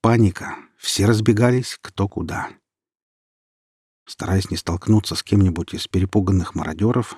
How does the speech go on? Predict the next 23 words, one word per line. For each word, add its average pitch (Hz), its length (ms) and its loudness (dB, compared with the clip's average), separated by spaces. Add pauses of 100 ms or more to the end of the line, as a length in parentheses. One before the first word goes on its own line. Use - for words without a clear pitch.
(120)
Уланов 123 460 2
бросился 110 500 -2
к - 80 -14
своей 92 300 0
библиотеке. 90 720 -4 (800)
Позади 87 440 2
он 95 220 6
то 92 160 2
и 107 80 6
дело 107 240 4
слышал 104 420 0
хлюпающие 104 720 -2
по - 120 -4
лужам 90 360 -2
шаги. 87 440 -6 (1000)
Это 90 220 -2
Яков - 600 -2
неотступно - 600 -6
следовал 87 460 -2
за 82 140 -2
ним 80 180 -2
по - 140 -8
пятам, 87 460 -4